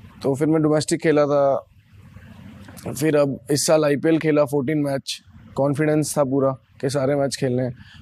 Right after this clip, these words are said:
फोर्टीन मैच खेला, ट्वेंटी टू विकेट थे और इमर्जिंग प्लेयर आया, शुक्र है ऊपर वाले का। और बस अपने से यही था कि बस मुझे फ्रेंचाइजी ने सपोर्ट किया कि अच्छा करना है, तुझे अच्छा करना है। उन्होंने मुझ पे भी विश-, विश्वास किया पूरा।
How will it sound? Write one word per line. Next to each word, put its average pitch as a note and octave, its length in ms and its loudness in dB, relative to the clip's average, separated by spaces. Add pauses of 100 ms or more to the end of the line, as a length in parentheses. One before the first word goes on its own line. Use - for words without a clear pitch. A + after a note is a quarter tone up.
(160)
फोर्टीन D3+ 300 2
मैच D#3+ 260 0
खेला, D3+ 220 2
ट्वेंटी D3 300 0
टू D3+ 140 2
विकेट C#3 300 -2
थे D3+ 40 -2
और D3 100 0
इमर्जिंग C#3+ 380 -2
प्लेयर C#3 200 -2
आया, B2+ 200 -2
शुक्र C#3+ 340 -4
है C#3+ 80 0
ऊपर C#3+ 200 -2
वाले B2 260 0
का। B2 180 -4 (720)
और C#3 180 2
बस C#3+ 500 -2 (500)
अपने C#3+ 300 -2
से D#3 180 0
यही D#3 160 2
था D3+ 140 0
कि - 460 -4 (200)
बस D3 200 0
मुझे D#3+ 180 0
फ्रेंचाइजी D#3+ 520 2
ने E3 160 0
सपोर्ट - 360 -4
किया D3 220 2 (540)
कि B2+ 60 -2
अच्छा C3+ 300 -2
करना C3+ 280 -2
है, C3+ 100 -2
तुझे C3 220 -2
अच्छा C3 260 -4
करना B2 240 -6
है। B2 60 -10 (360)
उन्होंने C#3+ 220 -2
मुझ D3 200 0
पे D#3 160 2
भी D3 100 4
विश-, C#3 240 -2
विश्वास C#3 400 -2
किया C#3+ 220 0
पूरा। C3+ 360 -2